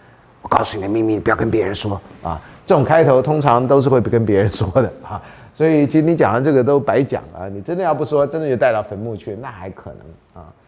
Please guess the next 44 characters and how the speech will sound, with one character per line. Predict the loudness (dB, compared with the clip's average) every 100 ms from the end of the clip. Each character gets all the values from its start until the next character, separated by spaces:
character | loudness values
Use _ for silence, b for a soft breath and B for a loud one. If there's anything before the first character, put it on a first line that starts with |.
| b b -4
第 | 0
二 | 0
是 | 0 -8
自 | -6 -2 0
由 | 0 -2
的 | -4
秘 | -6 -8
密 | -10
啊， | -12 -14
free | -8 -2 -2
secret。 | -2 -6 -6 -6 -8 -10 -20 -18 -12
啊， | -12 -12 B B B B -6
这 | 0
个， | 2 4 2 2
呃， | 0
怎 | 0
么 | 0 2
分 | 4
类？ | 4 4
你 | 4
可 | 2
以 |
详 | 0 -4 -4
细 |
去 | -6
看 | -6 -4 -4
了 | -6
啊。 | -8 -8
这， | -8
这 | -6 -4
他 | -4
至 | -4 -2
少 | 0 0
有 | -2
注 | -2 -2
意 | 2
到 | 2
这 | 0
个 | -2 -2
秘 | -2 -2
密 | 0
的 | 0
问 | 0 0
题。 | -4